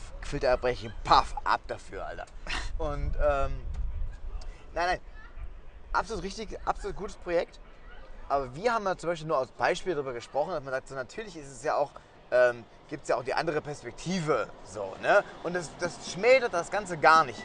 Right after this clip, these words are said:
null Komma null. Aber es ist ja zum Beispiel so, ähm, dass da zum Beispiel, äh,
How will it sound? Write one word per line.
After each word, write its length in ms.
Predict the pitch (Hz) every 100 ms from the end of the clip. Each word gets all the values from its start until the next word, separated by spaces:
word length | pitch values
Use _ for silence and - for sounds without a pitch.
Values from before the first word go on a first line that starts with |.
| -
null 140 | 180 233
Komma 240 | 214 196
null. 260 | 175 143 113 - - - - -
Aber 180 | 143 156
es 80 | 165
ist 120 | -
ja 80 | 226
zum 100 | 208
Beispiel 180 | 180 160
so, 300 | 165 233 254 - - - - - -
ähm, 300 | 170 170 165 -
dass 180 | 160 -
da 140 | 160
zum 120 | 160
Beispiel, 460 | 160 170 - 170 165
äh, 300 | 147 147